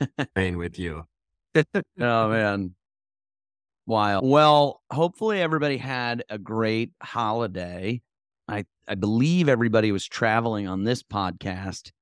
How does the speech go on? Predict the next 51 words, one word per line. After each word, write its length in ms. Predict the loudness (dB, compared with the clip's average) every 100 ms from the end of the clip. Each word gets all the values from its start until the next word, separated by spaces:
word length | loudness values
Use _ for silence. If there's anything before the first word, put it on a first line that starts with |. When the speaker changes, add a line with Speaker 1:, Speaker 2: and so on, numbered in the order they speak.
| _ -4
Speaker 1:
We 240 | 0 2
thought 240 | 4 4 4
it 60 |
would 100 | 2
be 120 | -2 -4
fun 360 | 0 0 2
because 320 | -2 -8 -8
we've 160 | -6 -4
had 140 | -4
a 40 | -2
couple 300 | -2 0 0
of 160 | -2 -8
recent 440 | 0 0 2 0
episodes 480 | -2 -2 -2 -2 -2 -4
where 400 | 0 0 0 -6 -16 _
we 120 | -4
had 100 | -2
an 100 | 0
interview. 840 | 2 2 2 2 4 6 6 4 0 -6
Actually, 280 | -8 -4 -2
we 40 |
had 140 | -2 -2
two 380 | 0 4 4 2
interviews, 520 | -2 -2 -4 -4 -4
and 80 | -8
we 80 |
kind 240 | -6 -2 0
of 120 | -2 _ _ _ _ 4
focused 420 | 4 6 0 -2
on 240 | -2 -2
very 220 | 0 -2 -4
specific 480 | -10 -12 -10 -8 -4
things 380 | -2 -2 -4 -6
and 220 | -6 -2
didn't 320 | 0 2 0 -2
really 600 | 0 2 2 0 0 -4 _ -8
cover 340 | -2 2 2 2
a 80 | -6
lot 500 | -4 -2 0 0 0
that 140 | 0
was 120 | 0
going 300 | 2 2 2
on. 140 | 0 -2
So 120 | -6
today's 300 | -2 -2 -2
kind 220 | -4 -6
of 60 | -4
like 160 | -6
a 60 | -8
grab 560 | -8 -2 0 0 -2
bag, 460 | -2 -2 -2 -4